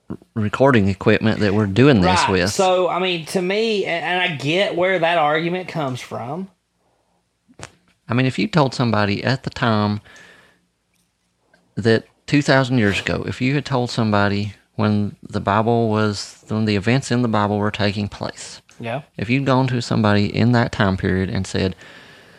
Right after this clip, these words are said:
Speaker 1: "Two thousand years from now, you're gonna be able to pick up a little thing in your hand that's smaller than your hand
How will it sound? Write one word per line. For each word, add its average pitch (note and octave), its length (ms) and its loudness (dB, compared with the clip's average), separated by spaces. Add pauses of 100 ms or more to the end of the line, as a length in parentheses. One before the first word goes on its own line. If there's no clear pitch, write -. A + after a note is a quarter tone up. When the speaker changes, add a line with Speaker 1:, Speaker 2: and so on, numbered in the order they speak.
(420)
Speaker 1:
"Two G3 180 4
thousand D#3+ 380 2
years C#3 220 6
from G2+ 180 4
now, G2+ 360 2 (360)
you're C3+ 160 0
gonna C#3 160 2
be B2 80 0
able A2 160 0
to G#2 80 -6
pick D3+ 320 -2
up B2 320 0 (520)
a A2 60 -2
little A#2 200 -2
thing B2 440 2
in A2 120 2
your A#2 100 0
hand G#2+ 420 0
that's F#2+ 120 -8
smaller C3 500 2
than D#3+ 140 0
your D#3+ 120 0
hand A2+ 480 0